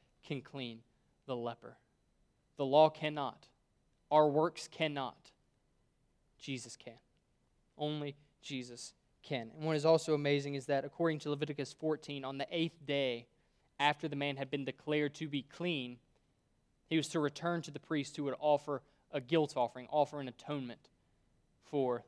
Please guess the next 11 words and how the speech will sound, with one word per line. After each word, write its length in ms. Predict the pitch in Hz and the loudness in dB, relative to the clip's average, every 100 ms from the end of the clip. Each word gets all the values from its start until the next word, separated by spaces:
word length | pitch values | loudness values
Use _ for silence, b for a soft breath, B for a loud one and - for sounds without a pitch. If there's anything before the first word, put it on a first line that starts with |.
| 139 | -10
the 80 | 127 | -6
man. 280 | 120 117 110 _ _ _ _ _ _ _ _ _ _ _ _ _ _ _ _ _ _ _ _ _ _ - - | -6 -8 -16 _ _ _ _ _ _ _ _ _ _ _ _ _ _ _ _ _ _ _ _ _ _ -20 -18
And 120 | 127 | -2
what 180 | 147 147 | 0 0
we 120 | 139 | -4
know 400 | 139 143 135 127 _ _ _ _ _ _ _ _ _ - | 0 2 2 0 _ _ _ _ _ _ _ _ _ -12
is 180 | 151 135 - | -10 -10 -8
that 200 | 139 - - _ _ | -8 -8 -20 _ _
in 120 | 147 143 | -8 -2
this 160 | 151 | -2
situation, 800 | - 175 - 151 143 143 - 120 | -2 -4 -4 0 0 0 -6 -16